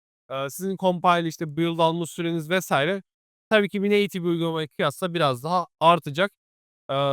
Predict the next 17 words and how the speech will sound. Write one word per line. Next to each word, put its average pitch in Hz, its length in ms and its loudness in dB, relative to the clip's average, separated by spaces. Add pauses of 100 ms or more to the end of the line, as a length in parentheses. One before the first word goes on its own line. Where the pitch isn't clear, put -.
(520)
ya 160 120 0
gerçekten 190 540 2
çok 190 220 2
fazla 180 460 4 (200)
paket 185 260 -2
kullanıyorsanız 170 580 -2
dışarıdan 139 380 0
ya 139 60 -2
da 143 80 -6
kendi 156 280 -2
paketlerinizi 151 540 -4
beraber 147 320 2
alıp, 151 220 0 (600)
e, 127 40 -6 (320)
toplu 160 340 -4
build 196 200 2
alıyorsanız 175 580 2